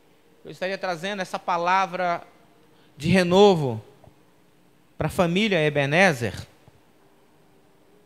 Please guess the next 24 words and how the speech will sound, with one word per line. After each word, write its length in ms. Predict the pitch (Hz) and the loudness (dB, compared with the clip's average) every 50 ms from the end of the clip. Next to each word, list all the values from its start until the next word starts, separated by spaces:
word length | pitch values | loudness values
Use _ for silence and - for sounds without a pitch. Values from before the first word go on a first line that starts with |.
| _ _ _ _ _ _ _ _ _ _ _ _ _ _ _ _ - - - | _ _ _ _ _ _ _ _ _ _ _ _ _ _ _ _ -20 -20 -14
o 60 | - | -10
meu 120 | 151 190 202 | -10 -8 -6
coração 520 | - 220 214 202 190 - - 226 226 220 | -2 0 0 0 0 -2 -2 -2 -2 0
logo 540 | 214 220 226 226 202 220 226 226 220 208 - - - - - - - - _ _ - _ _ - - - - - - - - - | 0 0 0 0 -2 -4 -6 -4 -6 -6 -8 -12 -20 -20 -20 -20 -20 -20 _ _ -20 _ _ -20 -20 -20 -20 -20 -20 -20 -20 -18
se 260 | - - - - 240 | -10 -4 0 2 2
encheu 680 | 220 220 214 - - - - 240 240 247 247 247 247 - - - - - - - - - - | 2 2 2 0 -2 2 4 6 6 6 6 4 0 -4 -10 -18 -20 -20 -20 -20 -20 -20 -20
de 180 | - 151 202 233 | -8 -2 0 0
muita 400 | 220 208 220 254 294 285 - 269 | 2 4 4 4 2 2 2 2
alegria, 720 | 247 247 240 226 170 185 180 196 190 185 165 143 120 113 - - - - - - - - - - _ _ - - _ _ _ _ _ _ _ _ _ _ _ _ _ _ _ _ _ _ | 2 2 2 4 4 4 4 4 2 2 0 -2 -4 -6 -12 -18 -20 -20 -20 -20 -20 -20 -20 -20 _ _ -20 -20 _ _ _ _ _ _ _ _ _ _ _ _ _ _ _ _ _ _
porque 220 | 202 180 - 240 | -10 -2 -2 -2
todo 240 | 226 - 302 330 349 | 0 0 -2 -2 0
aquele 600 | 302 233 - - - 254 285 302 277 220 180 160 | -2 -2 -2 -4 -4 -2 -2 -2 -4 -6 -10 -14
que 140 | - - 208 | -14 -16 -16
se 140 | 185 - 240 | -16 -16 -10
coloca 380 | - 226 214 233 254 247 233 | -8 -4 -2 -2 -2 -2 -4
na 200 | 214 214 247 294 | -6 -4 -6 -6
condição 560 | 285 - 254 240 208 226 208 - - 226 214 208 | -6 -6 -12 -14 -12 -14 -14 -10 -8 -8 -6 -6
de 120 | 185 180 | -8 -10
servo, 580 | - - - 220 226 226 233 233 233 262 277 294 - _ _ _ _ _ _ _ | -8 -4 0 2 2 2 2 0 -4 -10 -14 -16 -18 _ _ _ _ _ _ _
ele 200 | 202 208 214 202 | -6 -6 -6 -6
se 120 | - 226 | -10 -14
coloca 380 | 214 - 208 202 208 208 214 202 | -8 -6 -4 -4 -4 -4 -4 -6
na 160 | 196 214 247 | -6 -6 -6
condição 720 | 247 - 233 226 202 208 185 - - 208 208 220 240 277 | -6 -8 -12 -12 -12 -12 -14 -12 -10 -8 -8 -8 -8 -10